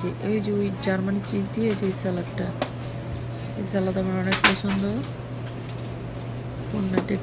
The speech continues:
গ্রিক স্যালাড, অনেক মজা। আমি একদিন আপনাদেরকে দেখাবো ইনশাল্লাহ।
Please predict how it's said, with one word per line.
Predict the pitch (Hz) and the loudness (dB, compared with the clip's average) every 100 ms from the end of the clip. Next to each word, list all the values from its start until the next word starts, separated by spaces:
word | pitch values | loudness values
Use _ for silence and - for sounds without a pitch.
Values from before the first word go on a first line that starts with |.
| - | 0
গ্রিক | 202 190 - - | 0 0 -2 -2
স্যালাড, | 190 190 214 240 - - - - - - - - - - - - - - - - - - - - - - 110 | 0 2 0 -2 -6 -8 -8 -8 -8 -8 -8 -8 -8 -8 -6 -6 -6 -6 -6 -6 -6 -6 -6 -8 -8 -4 0
অনেক | 101 98 98 - 98 | 4 4 4 2 2
মজা। | 95 - 220 | 2 2 2
আমি | 208 196 | 2 2
একদিন | 175 196 | 2 2
আপনাদেরকে | 190 - 190 190 208 | 2 0 0 2 2
দেখাবো | 185 180 185 175 - - - - - - - | 0 0 -2 -4 -4 -6 -6 -6 -6 -6 -6
ইনশাল্লাহ। | 190 185 180 180 185 | -2 0 0 0 -2